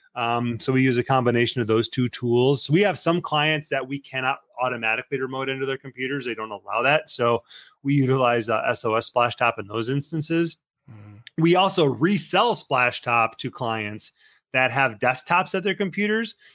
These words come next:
Speaker 1: And what we can do is enable them to have the Splashtop business app on their home computer and remote in
Speaker 2: Yep.
Speaker 1: to their business computer, and they can do all their work there. They can even print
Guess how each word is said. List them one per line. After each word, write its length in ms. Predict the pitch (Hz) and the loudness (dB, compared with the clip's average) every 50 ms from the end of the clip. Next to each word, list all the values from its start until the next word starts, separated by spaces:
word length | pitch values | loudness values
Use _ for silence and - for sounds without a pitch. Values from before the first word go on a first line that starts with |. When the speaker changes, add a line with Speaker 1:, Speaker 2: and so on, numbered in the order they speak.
| _ _ - | _ _ -4
Speaker 1:
And 100 | 135 143 | -2 0
what 160 | 147 147 147 | 0 2 2
we 120 | 175 185 | 0 0
can 180 | - 196 175 156 | 2 0 2 4
do 160 | 160 160 156 | 4 4 4
is 120 | 151 139 | 2 2
enable 380 | 139 131 135 139 151 156 147 147 127 | 0 0 2 2 2 2 2 2 2
them 320 | 120 139 139 139 143 139 139 - | 2 2 2 2 2 0 -2 -4
to 580 | - 139 131 127 127 127 123 123 123 127 127 131 - _ _ _ _ _ _ - | -4 -2 0 0 2 0 0 0 -2 -2 -4 -6 -10 _ _ _ _ _ _ -10
have 380 | - - 151 151 156 127 117 | -4 0 2 2 2 0 0
the 60 | 131 120 | -4 -4
Splashtop 960 | - - - 139 135 135 - - - - - - 139 135 131 131 - 123 98 | -4 0 2 2 4 2 2 -2 -6 -6 -2 0 2 4 2 2 -2 -6 -4
business 500 | - 139 139 135 139 131 120 117 - - _ - | 0 0 2 2 0 -2 -4 -6 -8 -12 _ -2
app 280 | 120 131 135 139 139 - - | 0 2 2 2 2 -2 -4
on 180 | 127 123 120 | -4 -4 -4
their 180 | 117 113 107 104 | -2 -2 -4 -4
home 320 | - - 117 123 143 151 151 | -6 -6 -8 -6 -6 -6 -6
computer 480 | - 180 151 165 185 196 190 202 214 - - | -8 -8 -8 -6 -6 -4 -2 -2 -2 -2 -4
and 140 | 139 127 123 | -6 -6 -6
remote 320 | 123 123 127 127 131 135 _ - | -4 -4 -2 -2 -2 -4 _ -4
in 400 | 139 135 139 151 180 220 262 240 - _ _ _ _ _ _ - | -2 0 2 2 0 -2 -4 -6 -10 _ _ _ _ _ _ -20
Speaker 2:
Yep. 120 | - - _ - | -20 -20 _ -6
Speaker 1:
to 80 | - 180 | 0 2
their 100 | 180 196 | 2 2
business 400 | 180 147 190 190 180 208 202 196 | 4 4 2 2 2 0 -2 -2
computer, 560 | - 180 170 175 190 202 202 202 208 220 214 - - | -2 -4 -4 -2 0 0 2 2 2 0 -2 -2 -2
and 260 | 147 147 143 143 135 | 0 0 0 2 2
they 100 | 147 151 | 2 2
can 160 | 151 165 160 147 | 2 0 0 0
do 120 | 135 147 | 2 4
all 120 | 151 151 147 | 4 4 4
their 100 | 147 135 | 2 2
work 260 | 131 139 147 143 147 | 2 2 0 0 0
there. 360 | 147 135 135 143 147 147 - _ _ _ _ - | 0 2 2 2 0 -2 -6 _ _ _ _ -2
They 120 | - 202 | 0 0
can 120 | 214 320 294 | 2 2 2
even 260 | 240 202 190 165 151 | 2 2 2 0 -2
print 440 | - - - - 175 180 170 175 - | -4 -6 0 2 2 2 2 0 -4